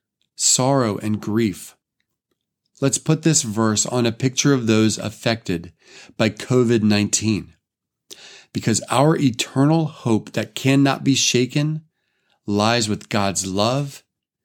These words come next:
his mercies, and his faithfulness. Even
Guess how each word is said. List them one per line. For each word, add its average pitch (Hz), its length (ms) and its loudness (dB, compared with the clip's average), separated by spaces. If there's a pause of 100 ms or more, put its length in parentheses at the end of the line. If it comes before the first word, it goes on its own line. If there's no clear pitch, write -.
(240)
his 92 280 -2
mercies, 107 920 0 (520)
and 110 200 0
his 101 260 0
faithfulness. 87 1080 -4 (2000)
Even 117 480 2